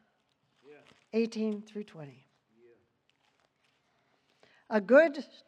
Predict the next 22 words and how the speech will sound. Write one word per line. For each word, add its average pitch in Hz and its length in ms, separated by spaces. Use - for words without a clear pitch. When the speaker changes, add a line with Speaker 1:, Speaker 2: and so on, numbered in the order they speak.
Speaker 1:
tree, 277 420
a 202 80
good 285 260
healthy 294 380
tree 208 480
cannot 247 520
bear 240 360
bad, 196 800
worthless 226 680
fruit, 208 500
nor 240 280
can 269 260
a 269 80
bad, 240 640
diseased 240 840
tree 208 580
bear 208 480
excellent 247 440
fruit, 175 500
worthy 214 360
of 214 140
admiration. 196 800